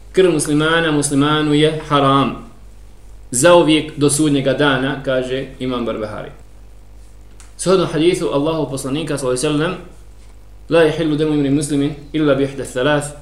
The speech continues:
a nije dozvoljeno proliti krv muslimanu osim u jednom od tri slučaja, thayyibu zani, an nafsu bin nafs, at tariku li dini, al mufariqu lil jama'a. Tako kaže Allahu poslanik, sallallahu alejhi ve sellem.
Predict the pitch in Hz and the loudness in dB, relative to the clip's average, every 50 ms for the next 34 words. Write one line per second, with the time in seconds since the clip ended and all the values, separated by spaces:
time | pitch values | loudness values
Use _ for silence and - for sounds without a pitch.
0 | - - - - - - - - - 131 143 139 143 143 151 151 143 147 151 139 | -20 -20 -20 -20 -20 -20 -18 -6 -2 -2 0 2 2 4 2 2 2 0 0 0
1 | 151 147 143 139 135 139 156 147 139 - - - - - - - - - - - | 0 0 0 0 0 -2 -2 -4 -8 -14 -18 -20 -20 -20 -20 -20 -20 -20 -20 -20
2 | - - - - - - - - - - - - - 165 160 156 156 - - 165 | -20 -20 -20 -20 -20 -20 -20 -20 -20 -20 -6 2 4 6 6 6 4 2 0 0
3 | 156 147 139 131 - 143 135 135 143 147 143 139 135 139 135 139 143 143 139 143 | 2 2 2 2 2 2 2 2 2 2 2 0 -2 -2 -2 -2 -2 0 0 0
4 | 135 135 143 143 143 131 135 135 135 - - - - - - 131 131 139 143 139 | 2 2 2 2 2 0 -2 -4 -6 -10 -16 -20 -6 -2 -2 -2 0 0 0 0
5 | 131 127 131 131 - - - - - - - - - - - 147 139 - 147 135 | -2 -4 -6 -12 -16 -20 -20 -20 -20 -20 -20 -20 -10 -6 -4 -4 -2 0 2 2
6 | 131 131 127 131 - 147 143 139 135 123 127 127 127 123 - 127 123 147 151 147 | 2 2 0 0 0 2 2 2 2 2 0 0 0 -2 -4 -4 0 0 2 2
7 | 139 135 147 156 147 - - - - - - - - - - - - - - - | 2 2 0 0 -4 -8 -14 -18 -20 -20 -20 -20 -20 -20 -20 -20 -20 -20 -20 -20
8 | - - - - - - - - - - - - - - - - - - - 131 | -20 -20 -20 -20 -20 -20 -20 -20 -20 -20 -20 -20 -20 -20 -20 -20 -14 -4 2 4
9 | 139 143 151 147 - 139 127 131 131 139 151 156 143 - - - - - - - | 4 4 4 2 0 -2 -2 0 2 2 2 2 2 2 0 0 -2 -8 -16 -14
10 | - - 135 135 - 151 151 151 147 143 143 131 127 135 143 156 151 143 139 123 | -6 -4 -4 -2 2 2 4 4 2 2 2 2 2 2 2 2 4 4 2 2
11 | 123 127 127 123 135 143 135 127 120 123 123 120 113 113 117 113 123 123 113 98 | 2 0 0 0 0 0 0 0 0 0 0 0 0 -2 -2 0 0 0 0 0
12 | - - - - - 143 143 139 147 147 135 135 123 135 139 135 131 123 120 - | -4 -8 -14 -8 -4 -2 0 0 0 0 0 0 2 2 2 0 0 -2 -4 -4
13 | 139 131 131 120 110 110 107 107 - 135 135 131 123 101 | -2 -2 -2 -2 -4 -4 -4 -2 0 0 0 0 -2 -4